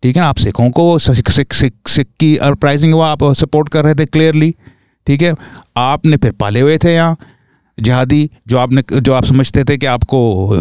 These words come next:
कश्मीर फतह करके देंगे। इसी तरह वो, उन्होंने यहाँ पहले बंगालीज के मिलिटेंट्स को सपोर्ट किया, उसके बाद अब हमें पता है किसको सपो-, सपोर्ट कर रहे हैं।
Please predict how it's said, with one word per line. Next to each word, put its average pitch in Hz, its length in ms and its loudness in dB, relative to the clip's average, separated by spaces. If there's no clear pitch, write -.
कश्मीर 131 360 0
फतह 147 240 0
करके 147 280 -2
देंगे। 151 460 2
इसी 180 200 0
तरह 139 460 -2
वो, 131 480 2
उन्होंने 156 480 0
यहाँ 135 360 2
पहले 131 240 -4
बंगालीज 113 520 0
के 175 120 -2
मिलिटेंट्स 156 460 0
को 165 260 0
सपोर्ट 160 380 -2
किया, 165 320 0
उसके 143 240 0
बाद 135 260 -2
अब 135 100 0
हमें 113 200 2
पता 120 200 -2
है 135 60 -2
किसको 143 280 -2
सपो-, 127 300 2
सपोर्ट 135 320 -2
कर 135 160 -2
रहे 131 160 0
हैं। 131 80 -4